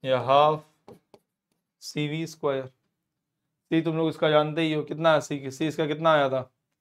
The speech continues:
सर, फो-, के आर बाई के ना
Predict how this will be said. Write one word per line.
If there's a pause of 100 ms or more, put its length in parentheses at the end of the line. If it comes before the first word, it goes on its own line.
(440)
सर,
फो-, (100)
के (2250)
आर
बाई
के
ना